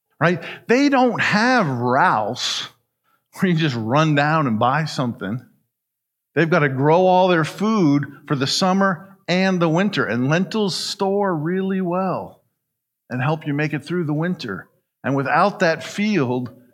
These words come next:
the village is in danger of not surviving the winter, not having enough food to eat.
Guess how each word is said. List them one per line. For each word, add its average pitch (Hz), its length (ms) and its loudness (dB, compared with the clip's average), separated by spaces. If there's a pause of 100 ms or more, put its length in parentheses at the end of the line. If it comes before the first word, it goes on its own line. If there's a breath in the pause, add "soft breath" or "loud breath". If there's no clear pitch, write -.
(140)
the 131 100 0
village 135 920 0 (760)
is 143 180 0
in 156 200 0
danger 151 520 0
of 123 120 -4
not 139 280 0
surviving 156 600 0
the 160 80 0
winter, 165 600 -4 (520)
not 151 240 0
having 175 280 0
enough 175 280 -2
food 214 400 -2
to 117 80 -4
eat. 104 340 -10